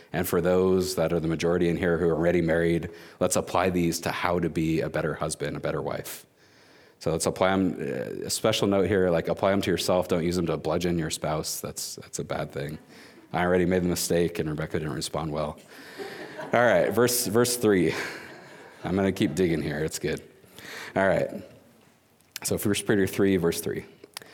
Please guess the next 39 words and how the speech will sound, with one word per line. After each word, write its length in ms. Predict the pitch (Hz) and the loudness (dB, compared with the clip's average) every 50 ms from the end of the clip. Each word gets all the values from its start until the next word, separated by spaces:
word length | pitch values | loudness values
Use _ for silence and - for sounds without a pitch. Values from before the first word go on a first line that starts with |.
| - - - - | -20 -20 -14 -4
"Do 140 | - 110 107 | 0 2 4
not 240 | 113 123 139 139 131 | 4 4 4 4 4
let 140 | 139 120 107 | 2 4 4
your 160 | 120 110 95 | 4 4 4
adornment 560 | 90 92 101 104 113 113 113 110 104 62 - | 4 4 4 4 4 4 4 4 2 2 0
be 120 | 92 87 | 0 0
merely 460 | 85 85 87 98 98 101 104 104 95 - | 2 2 4 4 4 4 4 4 4 4
outward, 580 | 87 98 98 101 104 107 110 110 110 107 110 107 - 82 85 82 | 2 2 2 2 2 4 4 4 2 2 -2 -4 -6 -8 -4 -2
arranging 480 | 82 82 87 95 104 110 110 107 104 | 0 2 2 2 2 2 2 2 2
the 80 | 92 85 | 2 2
hair, 460 | - 104 98 98 98 98 101 98 90 | 2 2 2 4 4 4 4 4 2
wearing 340 | 80 90 95 98 101 95 90 | 2 2 2 2 2 2 2
gold, 420 | 85 90 85 90 90 90 90 85 | 0 0 2 2 2 2 2 0
or 80 | 80 78 | 0 -2
putting 300 | - - - 90 87 85 | -4 -2 -2 0 0 0
on 140 | 82 82 82 | 0 -2 -2
fine 240 | - - 82 82 | -4 -4 -4 -4
apparel." 440 | 78 73 - - 64 58 57 - - - - _ _ _ _ _ _ _ _ - - - - - - - - - - | -4 -6 -8 -8 -6 -6 -6 -6 -10 -12 -18 _ _ _ _ _ _ _ _ -20 -20 -20 -20 -20 -20 -20 -20 -18 -4
So 120 | - - 117 | 0 2 2
does 140 | 113 107 | 2 2
Peter 260 | - - 135 135 139 135 | 0 0 2 2 2 2
say, 240 | 131 - 131 127 | 4 4 4 4
"Don't 220 | 117 117 113 104 92 | 4 4 4 4 4
worry 180 | 98 104 107 | 4 4 4
about 200 | 110 104 110 101 | 4 4 4 4
your 100 | 95 98 | 4 4
adornment 400 | 92 82 87 92 98 104 104 101 | 4 4 2 2 2 2 2 2
at 80 | 90 87 | 2 2
all? 400 | 85 90 98 104 104 - - - - - - _ _ _ | 4 2 2 0 -2 -6 -12 -20 -20 -20 -20 _ _ _
Don't 160 | - 92 92 87 | -4 -4 -2 0
care 140 | - 95 | 2 2
about 180 | 98 92 101 82 | 2 4 2 2
what 100 | 73 92 | 2 2
you 120 | 95 90 | 2 2
look 160 | 90 95 - 107 | 0 0 2 2
like?" 440 | 101 104 104 - - - - - - _ _ _ _ _ _ _ _ _ _ _ _ _ | 2 2 0 -4 -10 -16 -18 -20 -20 _ _ _ _ _ _ _ _ _ _ _ _ _
No, 140 | - 127 92 | -2 0 2
he 60 | 95 | 2
says, 420 | 101 - 135 113 95 85 101 95 | 2 4 4 2 2 2 -2 -6